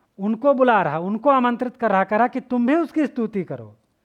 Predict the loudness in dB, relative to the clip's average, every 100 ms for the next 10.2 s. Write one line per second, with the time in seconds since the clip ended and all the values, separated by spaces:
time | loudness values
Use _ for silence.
0 | _ _ _ _ _ _ _ _ 0 2
1 | 2 2 0 0 -2 -4 0 0 0 -2
2 | -2 -6 -6 -4 -4 -6 _ _ -14 -6
3 | -4 -2 0 2 2 0 -4 -4 -2 -2
4 | -4 -10 _ _ _ -12 -10 -10 -2 2
5 | 4 2 0 0 2 0 -2 -2 -4 -6
6 | -4 -4 -6 _ _ _ -6 2 4 6
7 | 4 2 2 0 -6 -6 -6 -4 -6 _
8 | -8 -6 -6 -4 -2 -2 -2 -4 -4 -8
9 | -10 -8 -4 -2 0 0 -2 -6 -8 -16
10 | -20